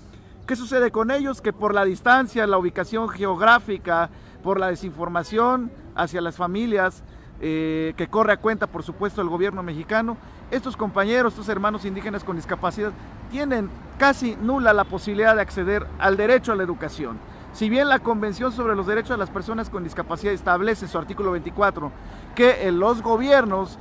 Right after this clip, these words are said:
deben garantizar el acceso a la educación de las personas con discapacidad, esto en el caso de la com-, las comunidades indígenas de personas con discapacidad es muy complejo, como decía, por la ubicación geográfica, por la condición económica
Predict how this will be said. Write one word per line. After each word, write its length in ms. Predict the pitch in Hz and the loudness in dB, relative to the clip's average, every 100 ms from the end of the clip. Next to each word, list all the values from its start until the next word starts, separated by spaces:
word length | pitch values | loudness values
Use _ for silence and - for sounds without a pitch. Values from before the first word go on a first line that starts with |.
| - | -6
deben 320 | - 240 240 208 | 2 4 4 2
garantizar 640 | 190 185 175 160 202 175 | 2 2 -2 -2 0 0
el 120 | 165 165 | -2 -4
acceso 300 | 160 196 202 | -4 -6 -4
a 40 | |
la 60 | 175 | -4
educación 340 | 165 165 196 | -6 -6 -6
de 80 | 180 | -6
las 140 | 156 | -6
personas 420 | 165 151 180 170 | -8 -8 -8 -8
con 140 | 170 156 | -8 -8
discapacidad, 720 | - 156 143 - 160 214 262 - - - - - - - | -8 -8 -8 -6 2 2 2 -4 -20 -20 -20 -20 -20 -12
esto 400 | - 269 - 233 | -8 -4 0 2
en 140 | 214 190 | 2 0
el 80 | 170 | -2
caso 280 | 240 240 | -2 0
de 60 | 233 | -2
la 120 | 190 | -2
com-, 200 | 180 185 | -2 -6
las 140 | 175 175 | -4 -6
comunidades 320 | 185 202 202 | -4 -4 -4
indígenas 560 | 196 202 202 190 180 - - - - | -8 -8 -6 -6 -6 -12 -20 -20 -14
de 180 | 165 220 | 0 0
personas 400 | 247 185 208 196 | 0 -4 -4 -4
con 140 | 185 160 | -6 -8
discapacidad 500 | 127 151 151 175 - | -10 -10 -8 -8 -8
es 180 | - - | -8 -6
muy 260 | 208 240 233 | -2 -2 -2
complejo, 760 | 190 180 - 202 208 - 107 - - - - - | -4 -6 -4 -2 -2 -2 -10 -12 -18 -20 -18 -8
como 160 | 180 185 | -2 0
decía, 240 | 208 170 | 0 -2
por 180 | - 170 | -2 -2
la 80 | 175 | 0
ubicación 460 | 175 170 220 226 | -2 -4 -2 -4
geográfica, 880 | - 208 202 233 226 185 - 175 180 - - - | 0 2 6 6 6 -2 0 2 2 -2 -16 -4
por 180 | 185 202 | 0 4
la 140 | 202 | 2
condición 560 | 196 196 185 175 220 233 | 2 -2 -2 -2 -2 -2
económica 1000 | 220 180 180 226 226 190 160 165 156 | -4 -4 -2 -2 -2 -4 -2 0 0